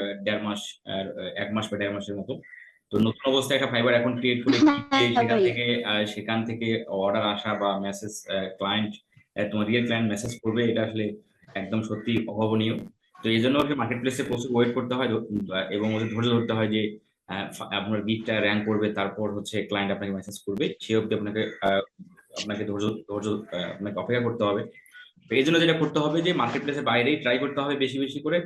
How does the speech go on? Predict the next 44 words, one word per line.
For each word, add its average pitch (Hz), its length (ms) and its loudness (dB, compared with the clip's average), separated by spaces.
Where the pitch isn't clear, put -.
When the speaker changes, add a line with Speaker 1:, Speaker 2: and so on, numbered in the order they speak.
Speaker 1:
এবং 127 340 2
এই 139 180 4
যে 160 100 4
আপনার, 151 380 2
আহ, 107 300 2
চেষ্টাটা, 113 480 0
এই 123 100 0
চেষ্টাটা 139 340 0
আপনি 135 160 -2
অব্যাহত 123 280 0
রাখবেন 131 340 0
এবং 143 200 -2
সামনে, 120 300 -2
আহ, 107 240 2
ইনশাল্লাহ 120 380 2
আর 104 60 2
ভালো 110 220 0
কিছু 113 220 -6
হবে, 110 380 0
এটা 101 180 0
আমরা 101 200 2
মানে 92 260 -4
আশা 107 240 -4
রাখি। 120 400 0
এবং 123 180 2
সেই 143 120 2
সাথে 156 180 4
যারা 147 180 4
ভিডিওটা 123 280 2
দেখলেন 127 440 2
তারা 117 220 2
অবশ্যই, 139 500 2
অবশ্যই - 440 4
আপনারা - 540 -2
ওনার 117 180 2
জন্য 123 200 2
দোয়া 127 200 6
করবেন, 147 300 2
উনি 110 140 -2
যেন 110 180 -2
সামনে 107 280 0
আরো 98 200 2
এগিয়ে 104 240 0
যায়, 165 240 -2